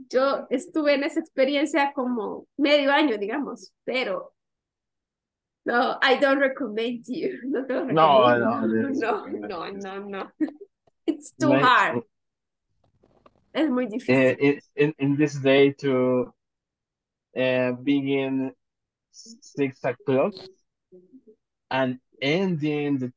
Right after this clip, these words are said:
Speaker 2: turn to seven o'clock.
Speaker 1: Seven o'clock. So you start to
Speaker 2: Seven.
Speaker 1: work at six o'clock, right?
Speaker 2: Yeah. Ah, yeah.
Speaker 1: And you finish at seven o'clock.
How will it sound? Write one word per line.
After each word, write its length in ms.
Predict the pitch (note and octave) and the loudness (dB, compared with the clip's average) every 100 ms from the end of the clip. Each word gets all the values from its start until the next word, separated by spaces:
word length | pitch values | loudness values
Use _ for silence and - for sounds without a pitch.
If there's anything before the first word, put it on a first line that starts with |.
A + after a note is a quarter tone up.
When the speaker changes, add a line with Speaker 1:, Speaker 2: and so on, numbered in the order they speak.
| - | -4
Speaker 2:
turn 420 | D3 D#3+ F3+ F3+ - | -2 0 -2 -6 -8
to 540 | D3+ C#3 C3+ C3 C3 C3 - - _ - | -4 -2 0 -2 -4 -8 -18 -20 _ -4
seven 520 | D3+ D3+ D3 C3 B2 | -2 0 -2 -2 -4
o'clock. 440 | A#2+ - B2 A2 _ _ - - _ _ _ _ _ | -8 -6 -4 -4 _ _ -20 -20 _ _ _ _ _
Speaker 1:
Seven 420 | _ - C#4+ C#4+ B3 | _ -2 -2 0 -2
o'clock. 520 | G3 - G3+ E3+ - | -4 -8 -8 -8 -8
So 220 | - C4+ | -4 0
you 160 | D#4 D#4 | 0 0
start 320 | - D4+ D4 | -4 0 4
to 80 | E3 | 4
Speaker 2:
Seven. 160 | E3 | 2
Speaker 1:
work 320 | B3 C#4 D4+ - - | 2 2 2 0 -2
at 480 | A#3+ B3 C4 C#4+ - | 2 4 4 0 -8
six 300 | - D#4+ D#4 | -10 -8 -8
o'clock, 480 | B3+ - E4 C#4 - - _ _ _ _ - | -12 -8 -6 -6 -8 -20 _ _ _ _ -12
right? 200 | A#3 F#4 A#3+ _ _ _ - | -10 -10 -14 _ _ _ -20
Speaker 2:
Yeah. 60 | - _ _ _ _ _ G#2+ | -20 _ _ _ _ _ -10
Ah, 100 | A2+ | -8
yeah. 220 | G#2+ - _ _ _ - | -8 -10 _ _ _ -8
Speaker 1:
And 140 | C4 | -6
you 100 | B3 | -6
finish 460 | B3 D4 F#4 A#4+ B4 - - | -10 -8 -4 -4 -6 -10 -6
at 320 | B3 C4+ C#4+ | -2 -2 -2
seven 340 | - B3+ B3 A3+ | -8 -6 -6 -8
o'clock. 440 | F#3+ - F#3 - | -12 -10 -10 -10